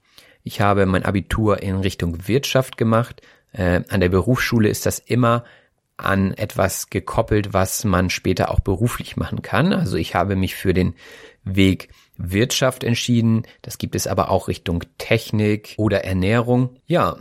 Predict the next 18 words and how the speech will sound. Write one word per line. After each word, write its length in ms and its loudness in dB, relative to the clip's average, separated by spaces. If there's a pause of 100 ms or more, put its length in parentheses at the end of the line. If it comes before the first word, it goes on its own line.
und 140 0
dann 120 4
hatte 140 2
ich 100 -2
mein 160 2
Abitur 540 0 (680)
und, 600 2
ähm, 400 2 (380)
dann 220 2
hatte 180 0
ich 360 -2
die 200 0
Wahl, 460 2 (180)
mache 220 0
ich 100 -2
jetzt 260 -4
eine 280 -2
Ausbildung 760 0